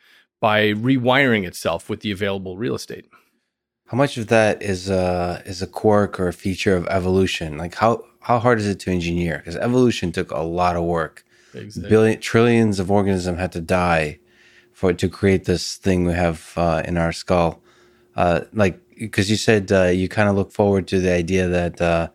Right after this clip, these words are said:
Speaker 2: we might be engineering our systems like this in the future, like creating live war systems.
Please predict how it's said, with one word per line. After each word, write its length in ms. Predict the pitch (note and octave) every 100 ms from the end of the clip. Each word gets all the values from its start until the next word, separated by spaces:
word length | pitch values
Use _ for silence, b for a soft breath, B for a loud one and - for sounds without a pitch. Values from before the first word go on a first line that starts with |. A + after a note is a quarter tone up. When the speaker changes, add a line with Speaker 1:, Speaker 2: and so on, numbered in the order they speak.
| B B B B B -
Speaker 2:
we 120 | G2+
might 200 | G2 F#2
be 180 | F#2 -
engineering 580 | G#2 F#2 F#2+ G2+ G2 G2
our 140 | F2
systems 480 | E2+ F2+ - - E2
like 200 | D#2+ D#2
this 200 | E2+ -
in 80 | F2
the 80 | D#2
future, 580 | - F#2 E2+ - D#2+ D2+
like 160 | E2 -
creating 460 | - F#2+ F#2+ F2+
live 240 | F2 F2 E2
war 160 | E2
systems. 580 | D#2+ F2 - D#2+ D2+ -